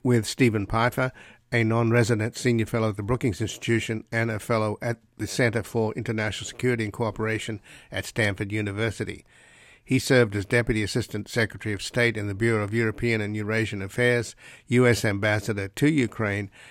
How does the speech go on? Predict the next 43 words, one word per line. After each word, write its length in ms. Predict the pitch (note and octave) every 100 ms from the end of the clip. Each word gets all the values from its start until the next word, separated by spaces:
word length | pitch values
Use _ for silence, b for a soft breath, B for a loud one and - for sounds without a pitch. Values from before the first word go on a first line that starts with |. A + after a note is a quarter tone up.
| B
and 180 | - A#2
Special 400 | - B2+ A2+ A2+
Assistant 460 | G2+ A#2+ - G#2 -
to 140 | C#3+
the 100 | C#3
President 440 | - G#2 G2+ G#2 -
and 80 |
Senior 320 | - B2 A2+ G2+
Director 420 | G#2+ G#2+ - F#2+
for 220 | - G#2+
Russia, 340 | A2 A2 G#2+
Ukraine, 640 | G#2 G#2+ - A2 A2+ A2 - -
and 160 | C#3
Eurasia 560 | C#3 G#2 G#2+ G#2+ G2+ G2+ B B B
on 220 | A#2 A#2
the 60 | A2
National 360 | G#2 G2+ -
Security 380 | - G2 A2+ G2
Council. 540 | - A2+ G#2+ - - _ _ b b b b b
We'll 200 | A#2+ A#2
discuss 440 | A2+ G2+ C3+ A#2+ -
his 160 | A#2
article 480 | A#2 A2 G#2 G#2+ G2+
at 220 | - A2 -
Brookings, 480 | A#2+ A#2 G2+ G2
Will 360 | A#2 A#2+ A#2+ A2+ -
Putin 380 | A#2+ A#2+ G#2+
Miscalculate?, 840 | G#2 G#2 - C3 C#3 C3+ G2 G2+ - - _ B B B B
and 200 | A2+ A#2
whether 280 | A#2 A#2 A#2
the 140 | G#2+ A2
video 420 | C3 C#3 B2 G#2+
conference 580 | - A2+ G#2 - G2 -
President 540 | A2+ A2 A2 G#2+ -
Biden 400 | A#2 A2 G#2+ G#2+
will 100 | A2
be 140 | A2
holding 440 | G#2 A2+ A2+ A2 G#2
with 200 | C3+ D3
President 440 | B2+ A2+ G#2+ A2
Putin 400 | - B2 G#2+ G#2+
on 200 | G2+ G#2
Tuesday 680 | - D#3+ F3 A#2 G#2+ G2